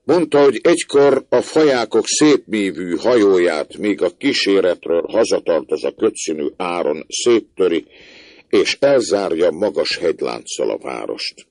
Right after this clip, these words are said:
Így jósolt az öreg, s ez megy most teljesedésbe. Rajta azonban, amint mondom, mind úgy cselekedjünk. Szűnjetek embereket hazahordani, bárki keresné városotok föl.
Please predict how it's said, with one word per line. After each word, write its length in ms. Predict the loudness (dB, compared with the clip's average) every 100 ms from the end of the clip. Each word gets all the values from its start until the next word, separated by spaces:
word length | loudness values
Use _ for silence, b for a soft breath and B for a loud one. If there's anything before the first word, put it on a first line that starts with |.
| _ _ _ _ _ _
Így 280 | 2 4 2
jósolt 640 | 2 2 0 -2 -2 -2
az 180 | -4 -4
öreg, 400 | -2 0 -2 -4 -14 B B B B
s 120 | -6
ez 220 | 2 2 2
megy 340 | 2 0 0
most 280 | -4 -4 0
teljesedésbe. 920 | 2 2 2 -2 -2 -2 -2 -4 -8 -8
Rajta 520 | -4 2 2 2 2
azonban, 380 | 2 0 -2 -2
amint 240 | -4 -4
mondom, 360 | -4 -2 0 0
mind 280 | -2 -6 -4
úgy 160 | -6 -4
cselekedjünk. 840 | -2 0 0 -4 -6 -10 -14 -18 b b b b b -10
Szűnjetek 720 | 0 2 4 2 2 2 0
embereket 540 | -2 2 0 2 0
hazahordani, 640 | 2 2 2 2 2 0
bárki 540 | -2 -2 -2 -2 -4 -4
keresné 440 | -2 -2 -2 -4
városotok 680 | -4 -2 -4 -4 -6 -8 -6
föl. 340 | -2 0 0